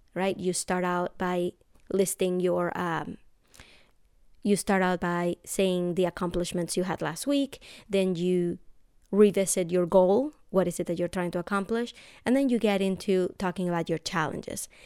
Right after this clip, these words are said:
and everybody else gets to pitch in and tell you what they think, what you should be doing, what you shouldn't be doing. And it's supposed to be valuable. It's supposed to be between people who have different skill sets or different expertises in different areas, and they can tell you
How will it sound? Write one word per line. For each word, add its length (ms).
and 160
everybody 480
else 220
gets 220
to 100
pitch 260
in 300
and 120
tell 200
you 120
what 160
they 100
think, 500
what 220
you 80
should 220
be 80
doing, 340
what 100
you 120
shouldn't 320
be 60
doing. 340
And 140
it's 80
supposed 280
to 40
be 100
valuable. 380
It's 120
supposed 280
to 60
be 80
between 320
people 320
who 340
have 160
different 380
skill 260
sets 480
or 160
different 600
expertises 800
in 80
different 320
areas, 420
and 180
they 60
can 220
tell 260
you 300